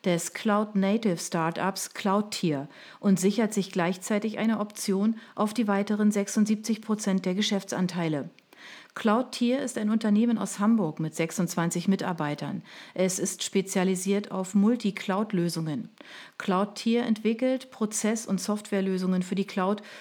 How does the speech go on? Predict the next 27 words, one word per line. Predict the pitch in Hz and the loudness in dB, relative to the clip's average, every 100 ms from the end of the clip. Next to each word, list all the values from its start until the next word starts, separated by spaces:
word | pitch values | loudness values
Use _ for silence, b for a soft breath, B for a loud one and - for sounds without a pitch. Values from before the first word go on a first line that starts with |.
| B | B
darunter | 185 185 247 247 | 0 4 4 4
den | 214 | 2
sogenannten | 202 220 240 214 214 214 214 | 2 2 4 4 4 2 0
O-P-S-Stack, | 214 208 214 - 208 - 180 151 - B B B | -2 -2 -4 -4 -4 -4 -6 -6 -10 B B B
der | 190 190 | -2 0
auch | 190 | -2
die | - 214 | 2 4
Nutzung | 226 226 - 196 180 | 4 2 0 0 0
des | 156 156 | -4 0
Multi-Cloud-Dashboards | 185 196 208 202 190 170 170 190 202 - 190 202 208 B B B | 2 2 0 -4 -2 -4 -2 -2 -2 -4 -4 -4 -6 B B B
mit | 202 202 226 | -2 -2 -6
Echtzeitdarstellung | 226 - 208 180 185 165 180 - 202 208 | -6 -4 -2 -2 -4 -6 -4 -2 0 0
der | 202 202 | 0 -2
wichtigsten | 208 214 - 202 | -2 -4 -2 -2
Kennzahlen | 202 202 214 190 160 143 139 | 0 0 0 -2 -4 -4 -6
über | 151 156 | -6 -6
verschiedene | - 151 202 185 175 | -6 -4 -2 0 0
Cloud-Modelle | 170 170 180 185 180 180 180 | -2 -4 -2 0 0 0 0
hinweg | 180 180 190 | 0 0 2
möglich | 190 202 214 208 | 2 2 0 -2
macht. | 175 - - B B B B B 208 | -6 -8 -16 B B B B B 6
Die | |
Module | 208 220 226 262 285 | 6 6 4 2 0
können | - 240 233 | 2 2 2
auch | 208 240 | 0 -2
zur | - 208 185 | -2 0 2
Analyse | 185 180 196 208 214 | 4 4 4 4 2